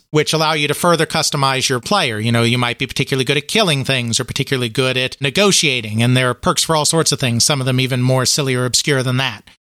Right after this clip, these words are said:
This was to replace the advantages system that was in gerps. So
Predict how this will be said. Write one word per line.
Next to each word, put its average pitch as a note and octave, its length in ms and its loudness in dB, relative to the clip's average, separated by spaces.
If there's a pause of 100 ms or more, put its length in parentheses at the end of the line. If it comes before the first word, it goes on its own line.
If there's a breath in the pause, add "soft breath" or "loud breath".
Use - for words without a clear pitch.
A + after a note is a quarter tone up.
(380)
This G#3+ 160 2
was B3 120 0
to D#3+ 120 0
replace D#3+ 480 2
the C#3 560 2
advantages C#3+ 840 0 (160)
system C3 460 0
that C3+ 140 0
was C3 180 4
in A#2+ 380 -2 (120)
gerps. - 460 0 (180)
So A#2+ 300 0